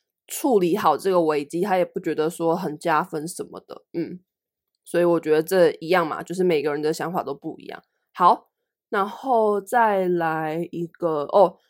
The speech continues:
是小细节的礼貌，这一点是我跟我朋友都觉得很加分的。就可能比如说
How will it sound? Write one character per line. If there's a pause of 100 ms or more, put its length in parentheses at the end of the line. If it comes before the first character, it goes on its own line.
(180)
是
小
细
节
的
礼
貌，
这
一
点
是
我
跟
我
朋
友
都
觉
得
很
加
分
的。
就
可
能
比
如
说